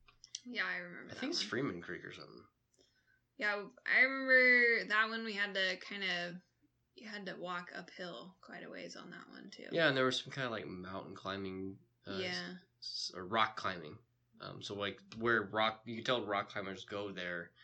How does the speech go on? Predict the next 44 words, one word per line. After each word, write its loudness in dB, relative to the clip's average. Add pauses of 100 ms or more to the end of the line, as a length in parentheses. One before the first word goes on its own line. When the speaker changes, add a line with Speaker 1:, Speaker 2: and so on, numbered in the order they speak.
(340)
Speaker 2:
to -6
practice 2
and -14
stuff, -8
'cause -8
they -4
Speaker 1:
Mm-hmm. -4
Speaker 2:
had, -6 (920)
um, -12
clevises -2
already -4
mounted -6
onto -10
the -10 (320)
rock -12
wall, -10
which -6
is -4
probably 2
not -4
a -10 (200)
clevis, -6
it's -10
probably -2
something, -6 (720)
a -18
carabiner 0
or -8
something, -10
whatever -8
they -10
call -14
it. -14 (420)
Speaker 1:
Yeah. -8 (140)
Speaker 2:
But 2
you -4
could -2
see 8
where 4
they 0
would -6
climb 2
up -4
these -8